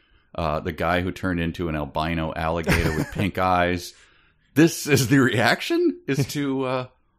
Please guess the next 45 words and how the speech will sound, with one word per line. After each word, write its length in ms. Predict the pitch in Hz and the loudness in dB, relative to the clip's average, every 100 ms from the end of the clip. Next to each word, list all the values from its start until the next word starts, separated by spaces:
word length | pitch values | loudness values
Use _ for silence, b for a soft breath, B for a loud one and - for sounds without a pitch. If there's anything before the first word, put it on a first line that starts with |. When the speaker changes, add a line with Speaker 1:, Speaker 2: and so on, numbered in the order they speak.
| _ _ 131 | _ _ -6
Speaker 1:
is 160 | 123 | -6
to 80 | 127 | -6
jump 320 | 113 135 143 | -2 0 0
around 280 | 127 127 139 | -4 -2 0
and 100 | 131 | -2
say, 220 | 123 120 | -2 -4
"Is 360 | - 131 143 - | -2 -2 -4 -2
fun?" 500 | - 139 208 359 - - | 0 2 2 0 -2 -4
Speaker 2:
Yeah, 260 | 147 180 117 | 0 2 2
it's 280 | 135 - | -2 -4
like 220 | 135 135 131 | 0 0 2
when, 220 | 127 120 | 0 2
uh, 380 | 117 117 113 113 | 2 2 0 -2
when 280 | 123 113 113 | -4 -4 -2
your, 260 | 117 123 | -4 -4
your 220 | 120 131 139 | -2 -2 0
aunt 260 | 139 139 | -2 -2
hears 240 | - 120 107 | -2 -2 -2
the 80 | 110 | -2
Black 300 | 113 117 120 | 0 0 0
Eyed 160 | 107 | -2
Peas 280 | 120 123 117 | -2 -4 -4
playing 300 | 117 104 95 | -4 -4 -4
at 80 | 95 | -6
a 40 | |
wedding 340 | 95 104 98 87 | -6 -6 -6 -10
or 80 | 90 | -12
something. 460 | 92 82 69 87 - | -12 -14 -18 -20 -14
It's, 360 | 104 - - - - | -14 -12 -18 -18 -12
it's 320 | 104 110 98 | -8 -8 0
that 180 | 110 107 | 0 0
sort 140 | 107 | -4
of, 80 | 98 | -4
like, 160 | 101 92 | -6 -6
leap 240 | 110 120 117 | -4 0 2
out 140 | 107 | 2
of 80 | 104 | 0
your 100 | 101 | -4
seat 300 | - 117 113 | -4 -6 -4
and 140 | 98 | -4
rush 220 | 98 98 - | -2 -4 -4
to 100 | 107 | -6
the 80 | 101 | -6
dance 240 | 104 107 | -10 -10
floor. 320 | - 92 92 | -14 -16 -16